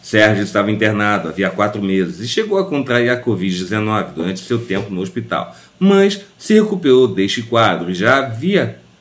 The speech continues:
se curado da doença. Uma das figuras mais importantes na M P B,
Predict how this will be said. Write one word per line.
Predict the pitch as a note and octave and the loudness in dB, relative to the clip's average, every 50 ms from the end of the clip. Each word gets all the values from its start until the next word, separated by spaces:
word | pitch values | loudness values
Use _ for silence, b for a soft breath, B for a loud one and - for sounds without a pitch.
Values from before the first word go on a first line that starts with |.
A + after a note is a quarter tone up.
| _ - | _ -14
se | - - B2 | -8 -8 -6
curado | A2+ - A2 G2+ G2 F#2 F2 - | -4 -2 0 0 0 0 -2 -4
da | D#2+ D#2 | -6 -8
doença. | C#2+ C#2 B1+ A#1 - - - - - - _ _ _ _ _ _ _ _ _ _ _ _ _ _ _ _ _ _ _ _ _ _ _ _ _ _ _ _ _ _ _ b b b b b b b b b b b b b b b _ - | -8 -10 -12 -12 -12 -14 -16 -16 -20 -20 _ _ _ _ _ _ _ _ _ _ _ _ _ _ _ _ _ _ _ _ _ _ _ _ _ _ _ _ _ _ _ b b b b b b b b b b b b b b b _ -4
Uma | F2 G2+ A2 | -2 0 2
das | A2+ A#2 A#2 | 2 2 2
figuras | A#2 A#2+ A2 A#2 A2+ A2 G2+ | 2 2 4 6 4 4 4
mais | F#2 G#2+ A2 A2 A2 G2 F2 | 2 2 2 2 2 0 0
importantes | G#2+ G#2+ G2 - - A2 G#2+ - - - - G#2+ G#2+ G2 F2 - - - - - - _ _ _ - | -2 -4 -4 -2 -2 -2 -2 -4 -4 -4 -2 -2 -2 -2 -4 -8 -12 -14 -16 -18 -20 _ _ _ -14
na | - D2+ D#2+ F2 F#2+ | -10 -6 -4 -2 -2
M | G2 G2+ F#2+ | -2 -2 -2
P | F#2+ A2 G2+ | -2 -2 -2
B, | E2+ F#2+ G#2 A2 A#2 A2+ A2+ | 0 0 0 0 0 0 -4